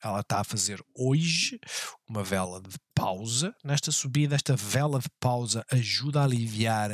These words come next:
ah, os indicadores, mas aquilo que eu vos digo é assim: os <laughs> indicadores continuam overbought em toda a linha. Ela está com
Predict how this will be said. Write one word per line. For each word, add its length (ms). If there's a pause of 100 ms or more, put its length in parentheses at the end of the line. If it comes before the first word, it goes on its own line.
ah, 300
os 220
indicadores, 640
mas 180
aquilo 300
que 140
eu 80
vos 160
digo 240
é 80
assim: 260 (420)
os 220
<laughs> 480
indicadores 140
continuam 500
overbought 760 (300)
em 180 (120)
toda 340
a 20
linha. 460 (320)
Ela 160
está 300
com 400